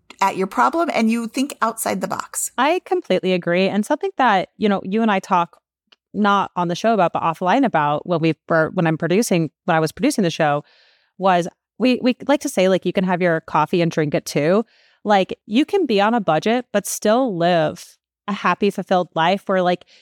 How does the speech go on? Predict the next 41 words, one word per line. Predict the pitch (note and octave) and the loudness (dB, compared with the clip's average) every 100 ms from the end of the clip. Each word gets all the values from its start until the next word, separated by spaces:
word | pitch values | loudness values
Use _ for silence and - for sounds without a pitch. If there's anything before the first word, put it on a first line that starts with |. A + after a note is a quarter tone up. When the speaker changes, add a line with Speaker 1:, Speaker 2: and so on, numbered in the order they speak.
| - | -2
Speaker 2:
you | B3+ | -2
can | - | 0
enjoy | F4 D4 - F3+ G#3 | 0 0 0 2 2
the | G3 | 2
things | F#3 F3+ | 0 -2
that | D#3+ | -2
you | - | -2
enjoy. | E3 D#3+ E3 D3+ - - _ | -2 0 0 0 -4 -18 _
I | G3+ | -2
think | D4 D4 | 0 0
that | E4+ | 2
there's | G#3 F#3 | 0 0
this | F#3+ - | -2 -2
really | F3 F3+ | -2 0
big | F3+ - | 0 0
misnomer | F3 - D#3+ E3+ | -4 0 0 2
in | F3 E3 | 0 0
the | D#3+ | -2
fi | C#3+ D3+ | -2 -2
community | - G3 A3+ | 0 0 2
that, | A#3+ - _ _ | 0 -2 _ _
that | F#3+ | -2
you | - F3+ | 0 -2
have | E3+ G3+ | 0 -2
to | - | -2
give | E3 - G#3 | -2 0 2
up | G3 - _ | 2 -2 _
everything | F#3+ F3+ - F#3 - D#3 D3+ F3+ | -2 0 0 -2 0 0 0 -4
to | - | -4
get | G3 E3 | 0 0
to | - | -2
fi | F#3 D#3+ F3+ - | -2 2 2 0
and | F3 | 0
then | E3+ E3 | 0 2
you | D#3+ | 0
can | F3 | -2
start | E3 D#3+ | 0 0
living | E3 D3+ D3+ | 0 -2 0
your | D#3 | 0
life. | D3 D#3 B3 - _ _ _ _ - - | 2 2 0 -4 _ _ _ _ -20 0
And | A#3 G#3+ | 2 2